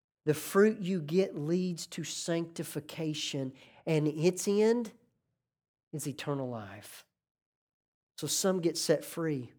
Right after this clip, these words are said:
Some have the blinders kind of removed from their eyes. They now have a new master. And we live under the control of that master. It doesn't lead to sin and death. It leads to sanctification, which leads to eternal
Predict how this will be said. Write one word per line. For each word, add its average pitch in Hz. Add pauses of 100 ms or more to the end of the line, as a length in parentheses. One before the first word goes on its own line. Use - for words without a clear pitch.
(640)
Some 175
have 175
the 156
blinders 143
kind 156
of 147
removed 151
from 143
their 127
eyes. 127 (920)
They 151
now 165
have 165
a 147
new 156
master. 147 (840)
And 147
we 180
live 185
under 185
the 160
control 170
of 131
that 156
master. 185 (180)
It 151
doesn't 170
lead 175
to 147
sin 180
and 143
death. 165
It 156
leads 175
to 139
sanctification, 170 (220)
which 175
leads 196 (240)
to 185
eternal 170